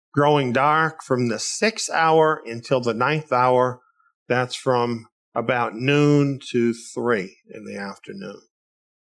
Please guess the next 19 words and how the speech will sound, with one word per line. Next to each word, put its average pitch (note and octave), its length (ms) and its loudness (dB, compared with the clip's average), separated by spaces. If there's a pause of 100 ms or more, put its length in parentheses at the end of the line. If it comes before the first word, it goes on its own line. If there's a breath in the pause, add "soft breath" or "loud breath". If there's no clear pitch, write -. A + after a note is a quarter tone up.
(1000)
The B2+ 160 0
next F3 340 -2
point F3 360 4
is A#2+ 180 0
the B2 200 -8
earth D#3 360 2 (200)
quaked D#3+ 460 0 (240)
and A#2+ 120 -2
the G#2+ 60 -6
rocks C3 480 0
were A2+ 140 -2
split. C3 500 -2
In A2+ 140 -12
other A#2 180 -4
words, A2+ 320 -4
there A2 100 -8
was G#2+ 140 -8
an G2+ 160 -14 (160)
earthquake E3 720 0